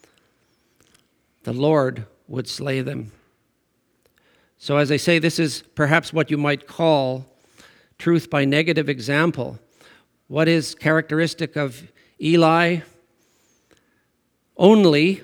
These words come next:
only softly rebuking his sons, being passive.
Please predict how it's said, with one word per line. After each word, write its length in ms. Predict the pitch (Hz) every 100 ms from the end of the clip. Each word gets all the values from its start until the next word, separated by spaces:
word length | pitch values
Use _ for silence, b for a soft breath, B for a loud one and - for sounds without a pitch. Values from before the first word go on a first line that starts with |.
| -
only 600 | 185 202 151 143 165 160 -
softly 880 | - 185 185 180 - 156 151 143 -
rebuking 720 | 135 123 139 190 156 135 123
his 240 | 139 131
sons, 680 | - 165 147 110 - - _ b b b 131
being 360 | 165 175 170
passive. 840 | - - 170 175 - 135 98 -